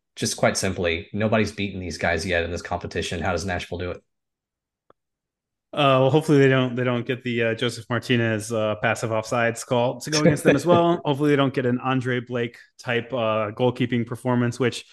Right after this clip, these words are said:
Speaker 2: you and I have, have been very clear over the years that we have extreme respect for Andre Blake. My man had a rough
Speaker 1: It was not good.
Speaker 2: night.
Speaker 1: It was not good.
Speaker 2: Um, the, the, the answer is to just do what you continue doing,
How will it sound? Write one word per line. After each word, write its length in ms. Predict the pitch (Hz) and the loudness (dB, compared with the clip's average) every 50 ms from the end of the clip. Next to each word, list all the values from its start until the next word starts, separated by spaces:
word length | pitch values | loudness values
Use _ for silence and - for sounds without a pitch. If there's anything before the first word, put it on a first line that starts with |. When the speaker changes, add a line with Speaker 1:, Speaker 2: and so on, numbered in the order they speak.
| - - - - _ _ | -20 -20 -20 -20 _ _
Speaker 2:
you 120 | - 151 151 | 4 6 6
and 80 | 147 | 6
I 300 | 139 131 123 127 123 120 | 6 4 2 2 0 0
have, 280 | 110 120 117 110 110 - _ - 131 | -2 -4 -4 -4 -8 -12 _ -6 -4
have 180 | 123 120 117 | -2 -2 -2
been 140 | - 123 113 | -4 -4 -2
very 200 | 110 117 113 110 | 0 0 0 0
clear 280 | - - - 127 117 113 | -2 -2 0 0 2 2
over 160 | 107 104 104 | 0 -2 -4
the 180 | 104 104 101 101 _ _ | -6 -8 -10 -14 _ _
years 420 | 123 113 110 113 117 110 104 98 | -6 -4 -2 0 0 0 -2 -2
that 80 | - 110 | -4 -4
we 80 | 107 | -4
have 80 | 110 104 104 98 - _ | -4 -4 -6 -8 -12 _
extreme 440 | - - - - - - 135 120 | -16 -14 -14 -10 -4 0 0 2
respect 320 | 117 110 - - 117 107 - | 2 0 -2 -2 -4 -4 -4
for 80 | - | -6
Andre 240 | 110 107 101 110 107 | -8 -6 -6 -6 -4
Blake. 240 | 101 107 104 104 98 - - _ _ - | -4 -4 -4 -4 -6 -10 -16 _ _ -4
My 100 | 110 107 | -2 0
man 260 | 113 117 113 110 107 | 2 2 2 0 0
had 200 | 92 117 110 110 | -2 -4 -4 -4
a 220 | 110 110 104 101 | -6 -6 -8 -8
rough 640 | 98 101 104 104 110 113 117 117 113 113 - - - - _ _ _ | -6 -8 -6 -4 -2 0 2 2 2 0 -2 -8 -16 -20 _ _ _
Speaker 1:
It 100 | - 135 | 2 2
was 140 | 127 104 120 | 4 6 6
not 160 | 151 - 117 | 4 6 6
good. 220 | - 156 151 - - | 6 6 6 4 2
Speaker 2:
night. 100 | 139 - | -4 -8
Speaker 1:
It 420 | - - - - - - - - | -10 -18 -20 -20 -20 -14 -2 0
was 120 | 135 123 | 4 4
not 140 | 147 151 113 | 6 6 6
good. 140 | 139 135 131 | 6 6 6
Speaker 2:
Um, 340 | 131 131 135 131 127 - _ _ _ _ _ _ _ _ _ | 6 4 4 0 -2 -4 _ _ _ _ _ _ _ _ _
the, 160 | - 147 160 | -8 -8 -8
the, 520 | 156 156 147 147 147 139 131 143 147 143 143 139 | -6 -4 -4 -4 -4 0 2 2 2 2 2 0
the 100 | 143 127 | 0 2
answer 260 | 139 151 165 160 180 | 4 4 4 6 4
is 100 | 165 - | 4 4
to 60 | 156 | 4
just 260 | 139 147 135 123 127 - - _ _ 123 | 4 2 2 0 -2 -8 -12 _ _ -4
do 160 | 120 131 127 | 0 0 2
what 140 | 123 135 120 | 2 0 0
you 120 | 127 117 | -2 -4
continue 400 | - 120 104 - 117 117 113 110 | -4 -6 -6 -4 -2 -2 0 0
doing, 500 | 110 107 104 107 107 104 104 104 104 _ | -2 -2 -4 -4 -4 -4 -6 -8 -10 _